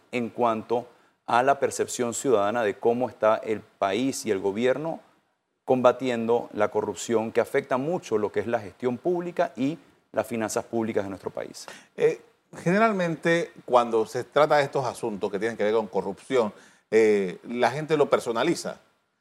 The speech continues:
Speaker 2: pero realmente hay un impacto en todo el tejido social y en, en el, en el aparato del gobierno y también, por supuesto, en la empresa privada, porque hay un corruptor. Eh, nosotros en Panamá no hemos sido lo suficientemente, eh,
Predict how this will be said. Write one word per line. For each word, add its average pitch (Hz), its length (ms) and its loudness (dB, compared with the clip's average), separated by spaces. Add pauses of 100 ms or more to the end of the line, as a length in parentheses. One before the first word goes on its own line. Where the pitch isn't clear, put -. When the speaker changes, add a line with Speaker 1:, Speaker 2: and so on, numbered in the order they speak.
(260)
Speaker 2:
pero 127 340 6
realmente 165 720 2
hay 139 160 6
un 156 120 -4
impacto 139 720 2
en 131 220 -2
todo 175 220 6
el 139 80 4
tejido 131 480 2
social 113 520 0 (320)
y 156 220 4
en, 135 220 0
en 120 240 0
el, 107 300 0
en 110 120 -4
el 107 180 0
aparato 123 420 2
del 107 160 2
gobierno 107 600 4 (380)
y 208 140 4
también, 180 320 6
por 127 100 -4
supuesto, 131 300 0
en 139 40 2
la 113 40 0
empresa 113 220 -2
privada, 165 300 2
porque 113 200 -2
hay 123 80 4
un 117 80 -2
corruptor. 113 640 2 (480)
Eh, 127 420 6
nosotros 147 600 0
en 151 80 -2
Panamá 139 320 2
no 147 80 0
hemos 147 180 0
sido 147 220 6
lo 135 100 4
suficientemente, 131 1000 -2 (400)
eh, 98 680 4